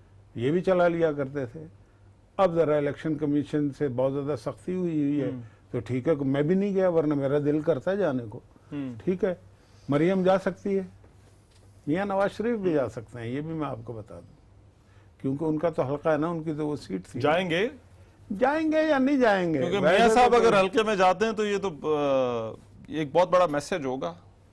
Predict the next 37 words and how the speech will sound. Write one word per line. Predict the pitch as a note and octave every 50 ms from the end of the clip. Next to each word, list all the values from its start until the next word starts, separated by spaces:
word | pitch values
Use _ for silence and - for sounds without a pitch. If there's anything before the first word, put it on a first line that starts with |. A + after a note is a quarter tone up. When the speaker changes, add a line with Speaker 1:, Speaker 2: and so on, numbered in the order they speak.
| - - -
Speaker 1:
और | E4
नहीं, | E4+ F4 F4+ F4+ F4+ F#4 F4 D#4
वो | C#4+ D4 D4+ D4+ D4
जो | C4+ A#3+ A#3 B3 C4+
भी | C4 C4+ C4 B3+
है, | A#3+ G#3+ G3+
वो | F#3 F3+ F#3+ F#3
जाए | D3+ D#3 F3+ G3 G#3 G#3+
ना | G#3+ G#3 G3+
जाए, | G3 F3+ G3 F#3+ G3 G3 F#3 F3
मरियम | E3 E3 E3+ F3+ G3+ G#3+ G#3 G3
चली | F3+ G3 F#3 F#3+ G3 F#3+
गई, | G3 G3+ G3
मियां | F#3+ F3+ F3 F3+ F3+ F3+
नवाज | F3 E3+ E3 E3+ F3
शरीफ | E3 - F3 F3+ F3 -
चले | - D#3+ D#3 E3 E3
गए, | F#3 F#3
बात | E3+ D3+ C#3+ C#3+ C#3 D3+
एक | D3 D3 C#3+
ही | C#3 B2
है। | A2 G2 F2+ - - - - - - - - - _ _ _ -
दूसरी | E3 F#3 F#3 - A3+ A#3
बात | A3 G3 F#3+ F#3+ G3+ G3+ F#3
ये | G3 G3 G3 G3
जो | G3 F#3
आप | F3 F3 F3 E3+ - -
ख़ानदान | D3 D3 D3 D3+ C#3+ C#3+ D3+ E3 F3+
में | F3+ F3 D#3+ D3
रिफ्ट | C#3 E3 F3 - - -
की | - F3+
बात | D#3+ C#3+ C3+ B2+ B2 -
करते | - A#2+ A2+ A2+ - D3
हैं | - -
ना, | B2+ A#2+
Speaker 2:
हम्म। | A#2+ D#3
Speaker 1:
ये | D3+ D3+ D#3 E3+ F3 F3 F#3